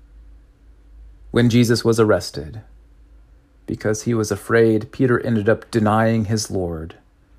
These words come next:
when his Lord needed him the most. But in our gospel reading for today, Peter's entire journey is held out before his eyes.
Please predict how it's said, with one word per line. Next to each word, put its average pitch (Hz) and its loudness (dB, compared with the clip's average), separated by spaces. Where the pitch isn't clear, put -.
when 101 -2
his 104 -4
Lord 113 2
needed 98 -4
him 95 -8
the 127 -10
most. - -16
But 120 -6
in 117 2
our 120 4
gospel 131 0
reading 120 0
for 113 -4
today, 101 0
Peter's 135 2
entire 117 0
journey 104 0
is 92 -6
held 113 -2
out 92 -8
before 104 -2
his 101 -4
eyes. 85 -10